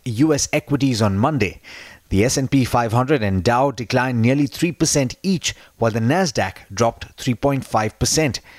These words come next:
Benchmark ten-year Treasury yields fell to their lowest since two thousand sixteen, and gold rallied.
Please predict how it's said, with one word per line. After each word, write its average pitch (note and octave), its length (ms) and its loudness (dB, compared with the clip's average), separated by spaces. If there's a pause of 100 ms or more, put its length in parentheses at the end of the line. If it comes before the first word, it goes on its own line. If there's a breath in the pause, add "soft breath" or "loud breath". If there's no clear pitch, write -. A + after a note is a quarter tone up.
(320 loud breath)
Benchmark C#3 480 -2
ten-year D3 380 0
Treasury B2 480 0
yields G2 480 0
fell B2 320 0
to B2+ 120 -2
their G#2+ 160 0
lowest C3 540 0
since A2 340 -4
two E3 160 2
thousand B2 380 0
sixteen, D3+ 540 -2 (360 loud breath)
and E2 220 -6
gold B2 340 2
rallied. A#2 480 0